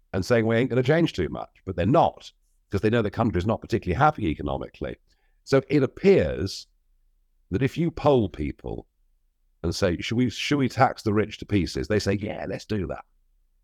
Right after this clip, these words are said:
without, of course, understanding the consequences. Um, and hence the brain drain, which we've talked about before, which has already started, um, may well go into overdrive. So you actually,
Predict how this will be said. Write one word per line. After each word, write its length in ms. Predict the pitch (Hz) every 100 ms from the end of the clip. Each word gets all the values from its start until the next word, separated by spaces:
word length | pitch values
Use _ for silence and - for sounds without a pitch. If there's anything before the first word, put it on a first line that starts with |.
| -
without, 300 | 110 120 160
of 80 | 131
course, 180 | 117 107
understanding 480 | 107 87 98 92
the 80 | 80
consequences. 920 | 95 160 127 - 69 - - 50 - _ _ _ -
Um, 360 | 80 82 82 - _ _ _ _ _
and 140 | 101 92
hence 240 | 120 117
the 80 | 92
brain 320 | 82 117 131
drain, 420 | 101 90 76 69 - _ _ _ _
which 260 | 80 78 -
we've 160 | 90
talked 280 | - 80 -
about 260 | 78 71 -
before, 340 | 82 107 95
which 140 | 76 -
has 60 |
already 240 | 98 90 69
started, 600 | - 110 135 - 55 _ _ _ _ _ _ -
um, 500 | 82 85 85 87 87 - - _ - _ _ _
may 180 | 104 117
well 180 | 117 135
go 140 | 135
into 240 | 143 135 135
overdrive. 480 | 214 117 65 62 -
So 100 | 110
you 140 | 139
actually, 340 | 180 123 101